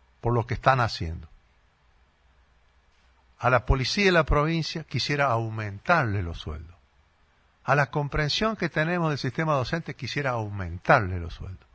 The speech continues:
Lo hemos hecho, y lo estamos haciendo y lo estamos pagando. No vamos a congelar esos aumentos, que podríamos pedir comprensión para hacerlo, ¿no?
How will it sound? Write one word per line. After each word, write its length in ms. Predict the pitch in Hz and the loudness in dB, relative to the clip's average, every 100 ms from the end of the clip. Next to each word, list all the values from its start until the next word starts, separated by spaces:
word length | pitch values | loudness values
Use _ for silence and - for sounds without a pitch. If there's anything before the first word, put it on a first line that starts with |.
| _ _ _ _ _ - | _ _ _ _ _ 0
Lo 100 | 185 | 4
hemos 240 | 294 - | 4 6
hecho, 340 | 180 - 90 - _ _ _ _ _ _ _ _ _ _ | 6 4 -4 -8 _ _ _ _ _ _ _ _ _ _
y 60 | |
lo 80 | 101 | -10
estamos 360 | - 151 160 147 | 2 4 6 6
haciendo 320 | - 175 175 | 4 2 2
y 20 | |
lo 60 | 131 | 0
estamos 300 | 139 131 - | 0 -2 -2
pagando. 680 | 95 95 120 117 90 78 - _ _ _ _ _ _ _ _ _ _ _ _ - | 0 2 2 2 0 -6 -12 _ _ _ _ _ _ _ _ _ _ _ _ 0
No 160 | 196 | 6
vamos 360 | 214 220 165 120 | 8 8 6 4
a 160 | 104 | 2
congelar 680 | - 113 101 - 117 135 135 | 2 -2 -2 0 2 6 6
esos 320 | 110 - 85 95 | 4 -2 -6 -4
aumentos, 520 | 92 92 82 73 - | -2 -2 -4 -8 -10
que 120 | 113 | -4
podríamos 560 | - 120 131 143 143 123 | 2 2 4 2 0 0
pedir 400 | - 127 143 131 | 2 4 2 0
comprensión 580 | 139 120 127 120 147 135 | -2 2 0 2 -2 0
para 200 | 120 107 | 0 0
hacerlo, 400 | - 85 92 123 | -2 -4 -4 -6
¿no? 240 | 180 | -6